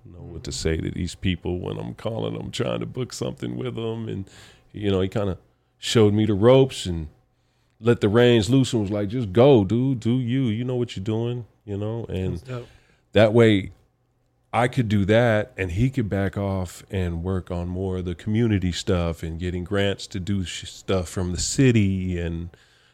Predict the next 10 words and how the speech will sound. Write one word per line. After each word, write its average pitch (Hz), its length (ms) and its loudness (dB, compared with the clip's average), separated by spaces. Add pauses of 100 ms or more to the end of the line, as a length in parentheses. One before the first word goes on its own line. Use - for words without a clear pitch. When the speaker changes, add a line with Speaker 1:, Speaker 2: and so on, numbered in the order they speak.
(120)
Speaker 1:
you 90 120 -12
know, 92 140 -2
getting 104 460 -4
legal 104 300 0
walls 113 480 0
for 113 160 -6
the 104 80 -4
graffiti 120 540 -2
writers 101 800 0
and, 90 320 -4